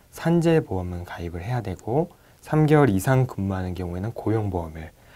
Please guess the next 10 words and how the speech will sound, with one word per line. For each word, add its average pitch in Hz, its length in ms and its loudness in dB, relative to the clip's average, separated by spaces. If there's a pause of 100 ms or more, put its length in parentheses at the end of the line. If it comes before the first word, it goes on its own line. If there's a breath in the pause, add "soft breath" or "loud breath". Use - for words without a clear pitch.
(300 loud breath)
월 104 260 2
팔 180 220 0
일 170 140 6
이상 113 240 -2
근무하는 90 460 -4
경우 104 460 -2
국민연금을 104 880 0
가입하는 90 520 -8
것이 82 240 -6
원칙입니다. 90 760 -6